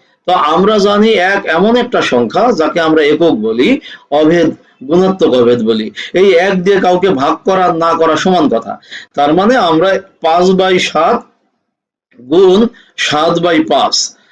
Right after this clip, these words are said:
আর ওই যে, যে ভাগ এক, ওটা লিখবই না, কারণ ভা-, এক দিয়ে ভাগ করা না করা সমান কথা, যদিও ভাগের কাজ আগে করতে হয়। আর মাইনাস শূন্য দশমিক শূন্য এক, এখন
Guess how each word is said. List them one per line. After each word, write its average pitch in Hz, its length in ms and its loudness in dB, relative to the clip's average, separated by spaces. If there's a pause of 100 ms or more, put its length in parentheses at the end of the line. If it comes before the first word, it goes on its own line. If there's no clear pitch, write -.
(120)
আর 151 200 0
ওই 220 180 4
যে, 233 100 2
যে 220 120 2
ভাগ 175 280 0
এক, 160 220 0
ওটা 160 180 0
লিখবই 160 420 2
না, 117 120 0
কারণ 170 380 0
ভা-, 120 220 -2
এক 175 220 0
দিয়ে 190 120 2
ভাগ 165 260 0
করা 196 200 0
না 180 200 0
করা 202 320 0 (180)
সমান 185 320 0
কথা, 127 240 2
যদিও 175 280 2
ভাগের 175 300 2
কাজ 170 160 2
আগে 143 220 0
করতে 113 280 -2
হয়। 110 180 -2 (340)
আর 135 180 0
মাইনাস 185 400 0
শূন্য 220 320 0
দশমিক 190 420 -2
শূন্য 151 300 -2
এক, 113 220 -8 (480)
এখন 165 420 0